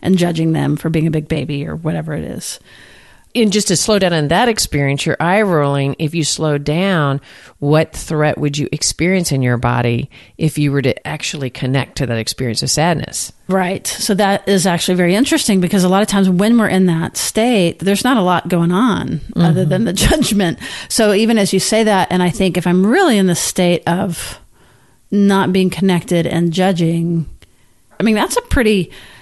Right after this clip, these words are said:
Speaker 1: fortified defense.
Speaker 2: It is so fortified. I love that word. And we don't realize it as defense, especially because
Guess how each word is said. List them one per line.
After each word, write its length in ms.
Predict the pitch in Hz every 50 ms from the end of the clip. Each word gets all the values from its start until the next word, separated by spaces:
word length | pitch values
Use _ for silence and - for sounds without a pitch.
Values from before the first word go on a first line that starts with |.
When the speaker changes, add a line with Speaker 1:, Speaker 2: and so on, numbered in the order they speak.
| - - _ -
Speaker 1:
fortified 840 | - - 214 220 220 208 - - 214 214 214 220 220 214 214 - - -
defense. 1080 | - 180 - - 135 147 196 254 254 - - - - - - - - - - - - - - _ _ _ _ _ _ _ _ _ _ _
Speaker 2:
It 100 | - 180
is 140 | 180 170 147 -
so 720 | - - - - - - - - - 143 151 165 160 151 135
fortified. 480 | - - 139 127 120 110 - 123 123
I 60 | 123 120
love 300 | 127 127 131 135 139 143
that 180 | 143 127 123 -
word. 460 | - 131 131 131 127 113 120 - - - - - - - -
And 160 | - 190 196
we 80 | 190 196
don't 320 | 170 180 208 226 240 - -
realize 640 | - 175 160 165 170 190 208 214 220 240 240 240
it 60 | 254
as 100 | 247 240
defense, 460 | 220 214 208 - - 226 226 226 - -
especially 640 | 185 - - - - - 202 240 - - - 165
because 580 | 160 160 156 - 175 165 160 156 151 156 156